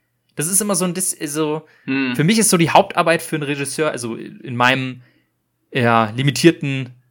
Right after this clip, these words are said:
Speaker 1: äh, Verständnis, eigentlich so das Wichtigste bei dem Regis-, bei der Regiearbeit, das am Set während des Drehs dabei sein und eine Szene überwachen und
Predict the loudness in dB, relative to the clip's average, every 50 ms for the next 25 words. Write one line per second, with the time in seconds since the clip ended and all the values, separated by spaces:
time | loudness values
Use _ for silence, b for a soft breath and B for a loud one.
0 | _ _ _ _ _ -4 -4 -2 -2 -2 0 2 2 2 0 0 -4 -6 -6 -6
1 | -8 -12 _ _ _ _ -2 -2 0 -2 -4 -6 -6 -6 -6 -6 -8 -8 -8 -8
2 | -8 -6 -6 -4 -4 -6 -6 -8 -10 -10 -10 -10 -10 -10 -10 -10 -10 -8 -6 -6
3 | -6 -6 -6 -8 -6 -6 -4 -2 -2 -2 -4 -6 -8 -8 -10 _ _ 2 2 2
4 | 4 2 0 2 0 0 0 -2 -6 -8 -2 -2 0 0 0 -4 -6 -8 -8 -8
5 | -6 -6 -4 -4 -4 -4 -4 -4 -4 -2 0 2 2 2 0 -2 -2 -4 -4 -4
6 | -6 -8 -8 -8 -8 -8 -8 -8 -8 -6 -4 -2 -2 0 0 0 -2 -4 -4 -4
7 | -2 -2 -2 -4 -6 -8 -10 -8 -10 -10 -10 -12 -14 -16 b